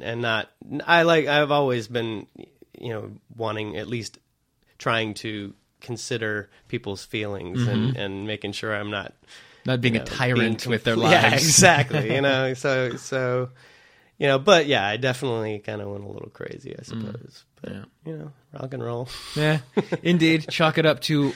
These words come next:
Speaker 2: one rock and roll unit. Yeah.
Speaker 1: Yeah. Yeah.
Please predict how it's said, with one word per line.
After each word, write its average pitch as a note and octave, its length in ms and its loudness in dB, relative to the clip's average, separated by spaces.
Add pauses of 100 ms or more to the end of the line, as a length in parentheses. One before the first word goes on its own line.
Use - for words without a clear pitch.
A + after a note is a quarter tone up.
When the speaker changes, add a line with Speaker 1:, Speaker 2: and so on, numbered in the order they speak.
(120)
Speaker 2:
one C3+ 280 0
rock B2+ 260 2
and B2+ 140 0
roll A2+ 180 2
unit. A2 420 -2
Yeah. A#2 240 -2 (120)
Speaker 1:
Yeah. - 320 -8 (440)
Yeah. - 80 -16